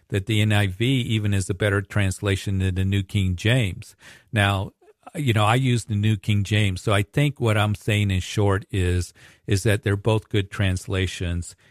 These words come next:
and you're fine reading the N I V. And, uh, there is some, uh, w-, word chan-, changes, perhaps. There's so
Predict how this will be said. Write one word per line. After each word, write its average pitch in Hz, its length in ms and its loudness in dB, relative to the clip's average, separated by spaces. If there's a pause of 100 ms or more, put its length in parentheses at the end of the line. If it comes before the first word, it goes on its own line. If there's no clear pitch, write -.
(140)
and 104 240 0
you're 113 100 2
fine 123 420 -2
reading 92 360 0
the 87 80 -2
N 90 260 -4
I 87 140 -2
V. 85 420 -8 (340)
And, 95 300 0
uh, 95 220 0 (100)
there 101 160 0
is 123 340 -2
some, 98 520 -2 (380)
uh, 95 520 -4 (300)
w-, 107 320 -2
word 113 340 2
chan-, 120 340 0 (180)
changes, 117 440 0
perhaps. 113 540 0
There's 98 220 -2
so 95 360 0